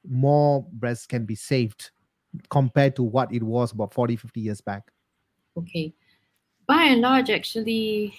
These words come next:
Speaker 2: being able to save the breast depends on how big the cancer is, because that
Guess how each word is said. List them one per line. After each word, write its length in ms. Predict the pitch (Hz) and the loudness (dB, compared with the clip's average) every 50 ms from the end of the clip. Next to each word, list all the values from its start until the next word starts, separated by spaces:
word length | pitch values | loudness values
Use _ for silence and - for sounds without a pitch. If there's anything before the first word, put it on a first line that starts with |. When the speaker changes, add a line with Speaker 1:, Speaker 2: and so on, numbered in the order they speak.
| - - - - _ _ _ - | -20 -20 -20 -20 _ _ _ 2
Speaker 2:
being 220 | 240 269 302 - | 4 4 4 4
able 280 | - 233 247 262 269 262 | 4 2 2 2 0 0
to 100 | 262 190 | -2 -4
save 420 | 175 - - 220 220 226 226 - | -6 -4 -2 0 0 0 -2 -2
the 100 | - 180 | -4 -4
breast 640 | 170 165 175 180 185 196 208 220 - - - - - _ _ _ - _ - - - _ _ _ _ _ _ _ _ - | -2 -2 -2 0 0 0 -2 -2 -6 -8 -12 -12 -16 _ _ _ -20 _ -20 -20 -20 _ _ _ _ _ _ _ _ -6
depends 480 | 185 240 240 240 - 311 320 311 302 285 | -4 -4 -4 0 0 2 2 2 2 0
on 140 | 233 214 214 | 0 -2 -2
how 220 | - 233 226 240 226 | 0 0 0 0 2
big 300 | 190 240 233 - - 185 | 2 0 0 0 -2 -4
the 120 | 185 180 | -4 -4
cancer 420 | 180 214 202 202 202 - - 208 | -4 -4 -6 -6 -6 -4 -4 -4
is, 460 | - - 175 190 240 262 262 - - - | -2 -2 -2 -4 -4 -6 -6 -10 -6 -4
because 300 | 220 220 302 302 302 - | -2 2 2 2 2 2
that 240 | 262 269 - - | 0 0 0 0